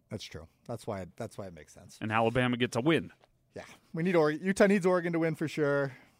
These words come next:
Speaker 1: Utah's gotta take care of business against Arizona.
Speaker 2: Which they will. I
Speaker 1: I think
Speaker 2: promise.
Speaker 1: my personal opinion, and not th-, just saying this being a U S C fan, also, Utah wants U S C to win as well.
Speaker 2: I think that would help.
Speaker 1: I think U S C winning helps them, not hurts them.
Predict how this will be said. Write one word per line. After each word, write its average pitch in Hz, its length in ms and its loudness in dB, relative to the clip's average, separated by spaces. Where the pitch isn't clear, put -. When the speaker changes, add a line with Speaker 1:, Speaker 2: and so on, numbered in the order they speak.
Speaker 1:
Utah's 151 360 -4
gotta 143 200 -2
take 147 240 -4
care 151 160 -2
of 127 80 -2
business 131 280 -2
against 135 240 -6
Arizona. 127 600 -2
Speaker 2:
Which - 200 -4
they 131 120 4
will. 104 380 0
I - 40 -6
Speaker 1:
I - 20 -4
think - 60 -12
Speaker 2:
promise. 127 520 -2
Speaker 1:
my 135 220 -4
personal 170 380 -6
opinion, 170 300 -8
and 139 240 -4
not 139 180 -4
th-, 139 120 -8
just 135 200 -12
saying 131 220 -4
this 127 120 -10
being 135 180 -6
a 123 40 -4
U 127 180 -2
S 120 100 -4
C 139 120 -10
fan, 131 260 -8
also, 135 340 -6
Utah 135 280 -4
wants 123 220 -4
U 123 80 -4
S 110 80 -6
C 123 120 -8
to 110 80 -6
win 104 160 -6
as 107 100 -12
well. 104 260 -8
Speaker 2:
I 123 80 0
think 131 260 -4
that 120 100 0
would 139 120 -2
help. 147 260 0
Speaker 1:
I 113 60 -8
think 113 160 -10
U 123 100 -4
S 117 100 -6
C 131 140 -8
winning 110 280 -4
helps 110 260 -8
them, 101 240 -6
not 101 180 -8
hurts 104 260 -10
them. 104 240 -8